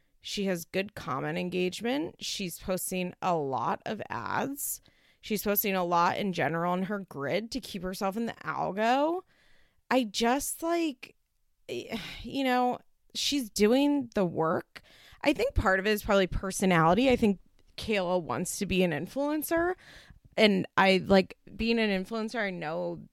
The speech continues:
people hate to hear this, like, isn't easy. It's not just, it's not that it's hard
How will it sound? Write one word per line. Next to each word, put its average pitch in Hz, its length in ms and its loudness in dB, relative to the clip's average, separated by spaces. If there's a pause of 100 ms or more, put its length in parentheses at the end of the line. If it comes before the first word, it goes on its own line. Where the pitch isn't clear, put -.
(280)
people 175 260 0
hate 180 260 2
to 185 60 -4
hear 160 240 2
this, 196 160 2
like, 180 220 2
isn't 190 420 -4 (140)
easy. 180 560 -4
It's - 260 -2
not 277 380 2
just, 175 460 0 (360)
it's - 140 -6
not 285 200 2
that 392 120 2
it's 330 160 -2
hard 185 480 0